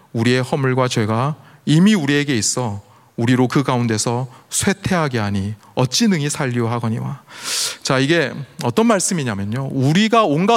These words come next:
허물 때문에, 이 허물 가운데 있어서, 우리 죄 때문에 우리가 짓눌려서 지금, 어, 기진하여 죽어가고 있다, 이런 고백을 그들이 한 겁니다. 인정을 한 거예요. 그런데 이게 회개가 아니었어요.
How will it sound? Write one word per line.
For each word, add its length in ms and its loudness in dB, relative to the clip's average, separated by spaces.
허물 240 0
때문에, 920 0
이 100 2
허물 440 2
가운데 380 2
있어서, 720 -2
우리 240 2
죄 160 0
때문에 380 0
우리가 300 0
짓눌려서 1400 0
지금, 500 2
어, 320 -6
기진하여 440 -2
죽어가고 480 -2
있다, 220 -6
이런 240 4
고백을 320 2
그들이 320 0
한 220 0
겁니다. 320 0
인정을 400 2
한 200 0
거예요. 360 -2
그런데 320 2
이게 540 2
회개가 380 4
아니었어요. 560 -6